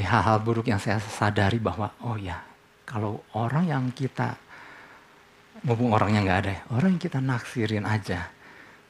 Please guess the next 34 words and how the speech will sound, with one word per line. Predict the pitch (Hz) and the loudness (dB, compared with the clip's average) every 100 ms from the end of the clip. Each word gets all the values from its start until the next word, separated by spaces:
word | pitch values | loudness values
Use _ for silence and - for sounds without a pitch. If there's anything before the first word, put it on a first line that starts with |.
| - - | -20 -4
kalau | 123 113 117 | -2 -2 -4
di-, | 143 127 156 156 | -6 -6 -6 -6
ki-, | - 185 | -4 2
dia, | 139 135 | 2 2
kita | - 151 127 | 0 2 2
tahu | 127 135 127 110 | 4 2 2 0
dia | 110 131 | 2 4
nggak | 131 117 | 4 2
suka | 131 139 | 0 0
ini | 123 123 | 2 2
dan | 120 120 | 2 2
itu, | 156 - 123 - - - - - - - | -2 -2 -8 -12 -20 -20 -20 -20 -20 -6
oh | 165 | -4
udah | 185 135 | 2 0
stop | - 95 | 2 -2
aja | 90 151 143 131 - - 120 | 2 2 2 -2 -2 -8 -6
gitu. | - 110 - - - - - | -4 -6 -8 -20 -20 -20 -18
Jadi | - 123 190 | 0 2 4
kenapa | 185 143 143 165 | 6 4 4 0
kita | 147 | 2
mesti | 156 131 - 135 - | 4 2 2 0 0
bersusah-susah | 110 127 - - 185 - - 202 - 170 | 0 2 2 -2 -4 -6 -4 -2 0 0
berjuang? | 147 151 147 202 202 208 | 2 0 0 2 6 8
Nggak | 226 233 | 6 6
bisa, | 269 262 - 339 330 | 4 2 2 4 4
Pak. | - 277 262 - - - - - | 6 6 6 2 -8 -18 -14 -4
Bukan | 180 233 220 | 4 8 8
nggak | 208 | 8
bisa, | 247 226 196 180 | 6 6 4 6
nggak | 190 202 | 6 6
mau. | 202 196 185 196 202 - - - _ _ - - - | 6 4 4 4 2 -2 -12 -20 _ _ -20 -6 2
Katakan | 170 165 151 | 4 6 6
nggak | 127 | 6
mau. | 117 120 | 6 4